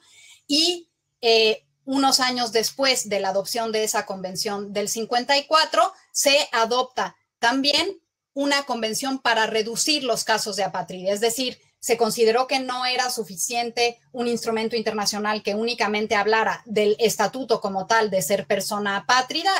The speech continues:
es decir, de no contar con el reconocimiento por parte de ningún Estado de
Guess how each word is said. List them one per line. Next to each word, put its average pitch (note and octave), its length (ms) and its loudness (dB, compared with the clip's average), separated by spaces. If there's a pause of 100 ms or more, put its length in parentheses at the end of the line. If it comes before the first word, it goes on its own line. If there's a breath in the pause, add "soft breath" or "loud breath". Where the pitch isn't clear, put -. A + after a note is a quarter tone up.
es G#3+ 140 0
decir, B3 440 -2
de G3+ 140 -4
no A#3 340 2 (300 soft breath)
contar A#3 480 2
con G#3+ 180 -2
el F#3+ 80 -4
reconocimiento G3 1000 -4
por F3+ 200 -6
parte G#3 320 0
de F3 80 -6
ningún G3 480 -4
Estado D#4 500 2 (640 soft breath)
de C4 340 2